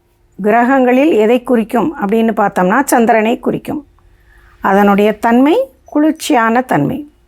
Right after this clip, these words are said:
முத்தை நாம எப்படி அணியலாம், எப்போது அணியலாம்? முத்தை வந்து தங்கத்துல அணிவதை விட வெள்ளியில பதித்து அணிவது ரொம்ப சிறப்பை தரும்.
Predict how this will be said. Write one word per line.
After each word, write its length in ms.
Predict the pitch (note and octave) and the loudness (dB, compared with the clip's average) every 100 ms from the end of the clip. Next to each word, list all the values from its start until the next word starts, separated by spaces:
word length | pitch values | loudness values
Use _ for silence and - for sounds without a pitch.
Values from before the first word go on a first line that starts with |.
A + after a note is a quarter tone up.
| _ _ _ _ - _ _ _ _ | _ _ _ _ -20 _ _ _ _
முத்தை 640 | B3 C4 C4+ - E4+ G#4+ - | 0 0 0 0 2 0 -2
நாம 360 | A#3+ A#3+ A3+ | -2 0 0
எப்படி 520 | G#3+ A3+ C#4+ C4+ C4 - | 0 0 0 0 0 -2
அணியலாம், 520 | G#3+ G#3+ G3 A3 D#4+ | -2 0 2 2 0
எப்போது 560 | A#3 C#4+ D4 D#4+ D#4 C4 | -2 -2 2 2 4 2
அணியலாம்? 400 | G3+ E3+ - C#4+ - _ _ _ _ _ _ _ _ _ _ | 0 -2 -4 -8 -16 _ _ _ _ _ _ _ _ _ _
முத்தை 400 | C4 C4+ - G4+ | -2 -2 0 0
வந்து 520 | B3+ A3+ B3 F4+ - - _ _ _ _ _ | 2 2 2 0 -4 -14 _ _ _ _ _
தங்கத்துல 460 | B3+ C4+ E4+ E4+ E4 | -2 2 0 0 0
அணிவதை 640 | F4+ C4+ B3+ C4+ B3 G3+ | 2 2 0 0 0 0
விட 320 | F3 F#3+ B3+ | -2 0 0
வெள்ளியில 640 | A3+ A3+ C#4 D#4 E4 D4+ B3+ | 0 0 0 0 2 0 0
பதித்து 760 | A3 G3+ G3 A#3+ A#3+ - E4 | 0 0 0 -2 -6 -4 -2
அணிவது 720 | - G#3+ G#3+ A3 A3 A3 A4+ D#4+ | 0 0 0 0 0 2 0 2
ரொம்ப 260 | A#3+ B3 | 2 0
சிறப்பை 460 | C4+ B3+ A3+ C4 B3 | 0 -2 0 -2 -2
தரும். 420 | A#3+ F#3+ A#3 G4+ | 0 -2 -2 -4